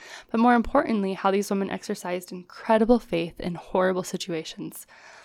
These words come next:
I believe that as a pioneer woman artist, Julie Rogers, said, "Remembering what the pioneers endured and how they endured their trials with faith,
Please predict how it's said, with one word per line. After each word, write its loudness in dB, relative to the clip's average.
I 4
believe 2
that 0
as -4
a -10
pioneer -2
woman 0
artist, -4
Julie -2
Rogers, -4
said, -10
"Remembering 2
what 0
the -6
pioneers -6
endured -4
and -6
how 0
they 2
endured 0
their -2
trials -6
with -8
faith, -4